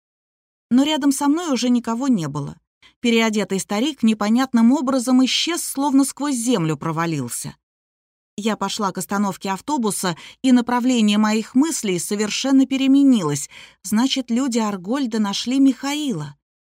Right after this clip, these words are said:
Старик точно знает, иначе не говорил бы.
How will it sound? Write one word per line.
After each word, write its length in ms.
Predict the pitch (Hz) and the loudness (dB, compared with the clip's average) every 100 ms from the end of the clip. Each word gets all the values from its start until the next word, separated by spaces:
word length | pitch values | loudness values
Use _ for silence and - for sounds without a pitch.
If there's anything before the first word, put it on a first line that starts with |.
| _ | _
Старик 500 | - - 202 226 233 | -14 -6 -2 -2 -2
точно 440 | - 320 - 240 233 | -4 -2 0 2 2
знает, 340 | 226 190 165 | 2 0 -2
иначе 360 | 185 175 - 202 | -4 -4 -2 0
не 140 | 214 | 0
говорил 460 | 220 247 302 330 160 | 0 -2 -2 -2 -4
бы. 200 | 139 | -8